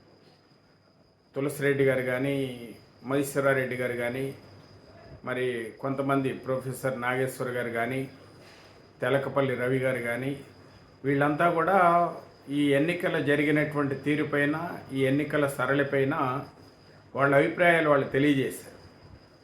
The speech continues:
వాళ్ళ అనుభవాలు, అక్కడ జరిగినటువంటి, గతంలో జరిగినటువంటి ప్రాక్టీసెస్, గతంలో పోలింగ్ ఎక్కువగా జరిగినప్పుడు వచ్చినటువంటి రిజల్ట్స్, ఇప్పుడు ఏమి జరగడానికి అవకాశం ఉందనే విషయాలపైన వాళ్ళు ఒక అవగాహనతో,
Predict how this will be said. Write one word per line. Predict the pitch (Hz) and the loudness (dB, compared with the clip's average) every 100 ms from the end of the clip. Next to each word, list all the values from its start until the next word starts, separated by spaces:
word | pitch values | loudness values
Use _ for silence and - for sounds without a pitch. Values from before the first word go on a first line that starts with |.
| _ _ _ _ _ _ _ _ _ _ - - | _ _ _ _ _ _ _ _ _ _ -20 -2
వాళ్ళ | 127 139 | 2 4
అనుభవాలు, | 147 147 156 151 147 147 151 143 | 4 2 4 4 4 2 2 0
అక్కడ | 135 131 | -2 0
జరిగినటువంటి, | 131 135 143 143 135 135 131 131 120 | 2 2 2 0 2 0 0 -4 -2
గతంలో | 131 131 147 143 131 | -2 0 2 4 2
జరిగినటువంటి | 131 131 127 120 127 123 123 123 120 117 110 101 - - - | 0 -2 -4 -6 -6 -6 -6 -8 -8 -8 -10 -14 -18 -18 -4
ప్రాక్టీసెస్, | 127 - - 135 - 123 - 135 139 - - - 127 | -2 -2 -2 -4 -4 -6 -4 -4 -4 -8 -18 -8 -6
గతంలో | 123 147 147 143 | -2 0 2 2
పోలింగ్ | 135 135 143 143 | 0 0 2 2
ఎక్కువగా | 135 131 139 135 131 | 0 0 2 2 2
జరిగినప్పుడు | 127 123 123 127 120 - 123 | 0 -2 -2 -4 -6 -6 -6
వచ్చినటువంటి | 123 120 131 120 104 117 104 | -4 -6 -6 -8 -6 -10 -8
రిజల్ట్స్, | 123 127 135 135 139 135 139 - - - - - - - - | -4 -2 -2 -2 -4 -4 -6 -16 -20 -20 -20 -20 -20 -18 -14
ఇప్పుడు | 135 151 | -2 4
ఏమి | 147 165 165 | 4 4 4
జరగడానికి | 156 151 143 147 143 | 4 4 4 2 4
అవకాశం | 139 139 143 143 - 135 | 2 2 0 -2 -2 0
ఉందనే | 135 135 131 | 0 0 0
విషయాలపైన | 127 - 135 135 131 135 | -2 0 0 0 -4 -6
వాళ్ళు | 190 147 147 | -2 0 0
ఒక | 131 131 | 0 2
అవగాహనతో, | 131 143 147 143 139 135 156 131 139 | 2 2 2 0 -2 0 0 2 0